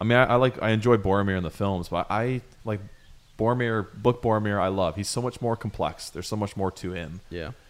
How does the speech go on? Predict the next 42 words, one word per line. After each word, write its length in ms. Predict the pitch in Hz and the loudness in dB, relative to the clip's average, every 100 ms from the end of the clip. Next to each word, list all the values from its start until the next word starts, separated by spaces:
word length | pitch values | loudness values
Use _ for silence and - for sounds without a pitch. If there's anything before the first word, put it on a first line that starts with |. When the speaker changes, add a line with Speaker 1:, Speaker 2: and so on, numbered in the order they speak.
| - - - - - | -20 -20 -20 -20 -10
Speaker 1:
He's 160 | 104 104 | -4 -2
not 140 | 110 | -2
such 140 | - | -4
a 40 | - | -10
flat 340 | - 90 76 | -4 -4 -2
character. 400 | 87 71 76 82 - | -4 -6 -6 -12 -12
Speaker 2:
Yeah. 200 | 85 - - - - - | -12 -12 -16 -20 -20 -2
Well, 140 | 127 127 | 2 4
and 80 | |
I 20 | 127 | 4
think 120 | 117 | 2
it's 100 | 110 | 0
neat, 160 | 113 | -2
too, 160 | 110 117 | 0 0
that 80 | 107 | 0
they 80 | 104 | 0
talk 200 | 120 113 | -4 -2
about, 260 | 107 - | -4 -2
uh, 200 | 110 104 98 - - - - | -2 -2 -4 -14 -20 -20 -6
you 60 | |
know, 60 | 101 | -4
Boromir's 380 | 104 110 104 - | 0 0 0 -2
kinda 160 | 110 | -4
talking 200 | 101 110 110 | -2 -2 -2
about, 100 | 101 | -2
"Let's, 260 | 110 - | -4 -6
let's 240 | - 113 - | -6 -6 -2
use 360 | 123 139 120 | 4 6 6
the, 200 | 113 110 - | 4 2 2
the, 160 | 107 | -4
the 140 | 85 104 | -4 -6
sword 520 | - 113 101 101 110 - - | -4 -4 -2 -4 -8 -12 -10
that 140 | - | -8
was 100 | 107 | -8
broken." 480 | - 90 - - 139 - | -8 -10 -10 -12 -14 -10
You 100 | 101 | -6
Speaker 1:
Yeah. 40 | 85 | -6
Speaker 2:
know? 140 | 117 - | -6 -8
M-, 80 | 110 - | -10 -4
maybe 280 | 110 117 | -2 0
that 220 | 110 113 110 | 0 -2 -2
will 220 | 110 107 | -4 -4